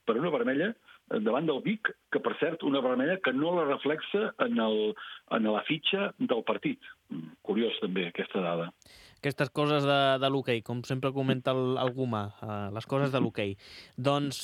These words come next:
Speaker 2: eh, Xavi, allà estarem a la poliesportiva per viure aquest, eh, derbi, que esperem sobretot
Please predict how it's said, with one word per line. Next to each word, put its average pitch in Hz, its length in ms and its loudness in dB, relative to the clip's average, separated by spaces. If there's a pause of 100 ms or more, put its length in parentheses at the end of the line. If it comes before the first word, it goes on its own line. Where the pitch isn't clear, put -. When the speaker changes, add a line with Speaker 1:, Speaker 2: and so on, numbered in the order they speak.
Speaker 2:
eh, 139 160 4
Xavi, 170 400 2
allà 135 400 2
estarem 170 400 2
a 165 80 4
la 151 80 4
poliesportiva 160 720 2
per 131 160 2
viure 139 220 2
aquest, 143 420 -2
eh, 135 320 4
derbi, 135 320 2
que 147 140 2
esperem 131 340 0
sobretot 135 320 0